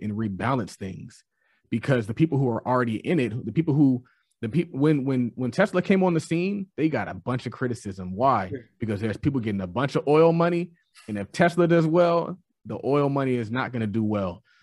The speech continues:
Speaker 1: So you're not gonna have people who are selling oil or selling cars that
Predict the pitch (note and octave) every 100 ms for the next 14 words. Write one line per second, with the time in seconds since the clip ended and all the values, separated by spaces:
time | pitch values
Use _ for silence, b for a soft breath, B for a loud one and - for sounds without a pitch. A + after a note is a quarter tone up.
0 | b - C#3 C#3 G3+ G3 D#3+ C3 D3+ D3+
1 | - E3+ D#3+ C3+ C#3+ C3+ A#2+ A2+ A#2+ A2+
2 | G2+ - _ _ _ _ - E3+ C3+ B2+
3 | B2+ D3+ B2 G#2+ G#2 - G#2 - D3+ D3+
4 | B2+ A2+ C#3+ D3 C3 A#2+ A2 G#2+